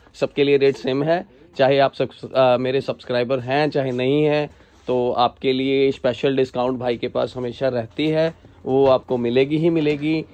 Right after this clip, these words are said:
तो आप online घर बैठे इसको order कर सकते हैं। All India में हमारी delivery है।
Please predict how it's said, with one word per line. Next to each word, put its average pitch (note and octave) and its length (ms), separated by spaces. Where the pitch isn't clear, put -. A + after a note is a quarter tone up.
तो B2 140
आप B2 280
online B2 480
घर C#3 180
बैठे C#3 360
इसको C3 200
order C3 280
कर C#3 140
सकते D3 340
हैं। D#3 640
All B2+ 220
India C#3 240
में C#3+ 80
हमारी C3+ 340
delivery C3 480
है। F3 280